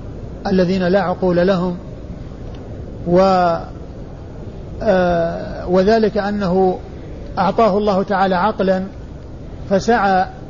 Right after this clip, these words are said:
إلى أن يكون مجنونا، وعمل على أن يكون من جملة المجانين.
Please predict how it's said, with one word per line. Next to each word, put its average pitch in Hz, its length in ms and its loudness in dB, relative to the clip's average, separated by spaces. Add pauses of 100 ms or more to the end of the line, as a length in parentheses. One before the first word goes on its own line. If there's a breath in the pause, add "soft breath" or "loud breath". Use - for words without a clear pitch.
(680)
إلى 220 200 6
أن 196 160 -2
يكون 196 420 0
مجنونا، 185 600 0 (720)
وعمل 196 600 4 (920)
على 196 300 4
أن 202 180 0
يكون 190 420 2
من 175 120 0
جملة 214 320 2
المجانين. 180 680 0